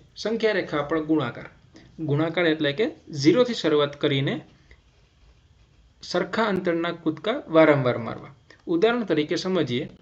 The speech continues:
તો બે ગુણાકારમાં ત્રણ. તો આનો અર્થ એવો થયો કે બે બે એકમના ત્રણ કૂદકા મારવાના છે. અને શરૂઆત હંમેશા ક્યાંથી કરવાની છે? ઝીરોથી. એટલે કે જ્યારે આપણે શરૂઆત કરશું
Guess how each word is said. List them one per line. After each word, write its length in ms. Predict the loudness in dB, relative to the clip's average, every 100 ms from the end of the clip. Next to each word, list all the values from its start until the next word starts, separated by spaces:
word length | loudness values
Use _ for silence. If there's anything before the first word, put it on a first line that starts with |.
| -20 _ _ _ _ -8
તો 80 | -2
બે 240 | 2 2
ગુણાકારમાં 680 | 0 -4 -4 -2 -4 -4 -4
ત્રણ. 180 | -6 -8 -10 _ _ _ _ _ _ _
તો 60 | -8
આનો 340 | -4 -2 0
અર્થ 180 | 0 0
એવો 200 | 0 2
થયો 320 | 2 0 0
કે 220 | -4 -4 -4
બે 260 | 0 0
બે 140 | 4 4
એકમના 720 | 2 -2 -2 -2 -2 -4 -6 -16 _
ત્રણ 220 | 0 2 4
કૂદકા 320 | 2 2 -2
મારવાના 440 | -2 -4 -6 -10
છે. 260 | -16 -20 _ _ _ -6
અને 120 | -4
શરૂઆત 420 | -2 2 2 2
હંમેશા 400 | 0 0 0 -2
ક્યાંથી 260 | -2 -2 -2
કરવાની 360 | 0 -2 -2
છે? 180 | -6 -8 -4
ઝીરોથી. 480 | 2 4 2 -6 -20 _ _ _ _ _ _ _ _ _ _ _ _ _ _ _ _ _ _ _ _ _ _
એટલે 240 | -10 -4 -2
કે 140 | -4
જ્યારે 420 | -10 -4 0 2
આપણે 180 | 2 -2
શરૂઆત 380 | -6 0 0 0
કરશું 380 | -2 -4 -6